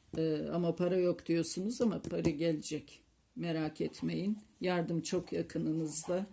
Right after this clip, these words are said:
İstediğiniz değişikliği yapacaksınız hayatınızda. Her bakımdan yeni bir başlangıç ve ölüm kartı çıktı.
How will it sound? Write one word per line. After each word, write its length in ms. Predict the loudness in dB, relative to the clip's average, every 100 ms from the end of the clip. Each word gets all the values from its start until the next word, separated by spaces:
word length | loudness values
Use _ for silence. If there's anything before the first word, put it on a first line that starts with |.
| -8 4
İstediğiniz 800 | 6 8 6 6 6 6 6 4
değişikliği 680 | 4 4 0 -2 -2 2
yapacaksınız 920 | 4 4 4 2 4 4 4 2 0
hayatınızda. 880 | 0 0 0 -2 -2 -2 -2 -4 -6 -10 _ _ _ _ _ _ _ -20 _ -14 -2
Her 240 | 2 2
bakımdan 520 | 2 -2 -2 -2 -2 -8 -12 -2
yeni 300 | 2 4 6
bir 140 | 6
başlangıç 920 | 4 2 0 0 0 0 0 -2 -6 0
ve 340 | 4 4 4 -2 4
ölüm 300 | 6 6 4
kartı 480 | 0 -4 -4 -6 -4
çıktı. 540 | -4 -4 0 0